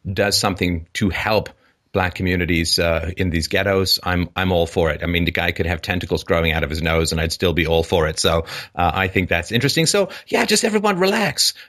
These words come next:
Uh, y-, y-, y-, you've done the work. You've given him the post. Uh, l-, you've trusted in his competence. Uh, he is the most, um, skilled politician, uh, in, I think, forever i-, i-, in America. And, um,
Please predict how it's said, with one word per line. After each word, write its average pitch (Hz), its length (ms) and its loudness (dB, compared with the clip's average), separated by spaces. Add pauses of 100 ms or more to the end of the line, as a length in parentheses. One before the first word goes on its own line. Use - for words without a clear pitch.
Uh, 113 240 0
y-, 117 160 0
y-, 117 460 2
y-, 110 220 2
you've 110 160 0
done 170 160 2
the 185 80 4
work. 160 280 0
You've 107 160 0
given 135 260 2
him 135 280 2 (240)
the 104 100 2
post. 107 560 0
Uh, 90 240 2
l-, 101 100 0 (380)
you've 127 180 0
trusted 147 360 0
in 135 100 4
his 139 140 2
competence. 113 640 2
Uh, 90 240 4
he 113 260 0
is 107 260 0
the 95 120 2
most, 107 440 2 (420)
um, 85 480 2
skilled 160 640 0
politician, 107 760 0 (240)
uh, 90 300 2
in, 87 480 2 (340)
I 92 120 -2
think, 87 320 -4
forever 90 600 0
i-, 87 80 -2
i-, 85 220 0
in 87 140 2
America. 85 600 0 (120)
And, 85 420 2
um, 82 340 2